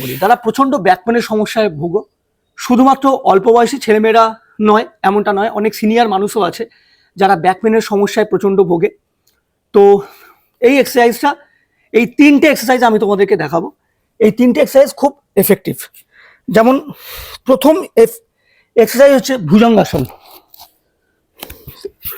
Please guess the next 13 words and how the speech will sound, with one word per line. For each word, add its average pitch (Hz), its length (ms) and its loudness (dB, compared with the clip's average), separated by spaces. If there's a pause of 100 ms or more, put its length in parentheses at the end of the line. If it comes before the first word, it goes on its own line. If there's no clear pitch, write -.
(440)
প্রথম 233 300 2
এক্সারসাইজ 247 320 2
হচ্ছে 320 140 0 (100)
ভুজঙ্গাসন। 151 480 0 (640)
দেখো, 151 180 0 (340)
ভুজঙ্গাসনে, 240 600 4 (100)
ভুজঙ্গাসনের 233 640 4
ক্ষেত্রে 226 300 0
তোমাদেরকে 220 380 4
কি 202 140 0
করতে 208 200 2
হবে? 226 120 2 (680)
পা 214 100 6